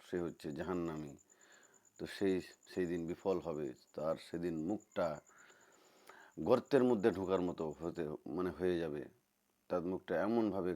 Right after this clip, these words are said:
কালো হয়ে যাবে যে সেটা দেখার মতো হবে না।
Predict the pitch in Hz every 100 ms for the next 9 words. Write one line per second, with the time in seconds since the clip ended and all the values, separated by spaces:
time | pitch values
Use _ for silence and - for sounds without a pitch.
0 | - 92 98 92 90 85 80 76 - _
1 | _ _ - 82 92 82 80 69 - _
2 | _ _ _ _ _ 76 73 95 98 87
3 | 80 82 78 73 73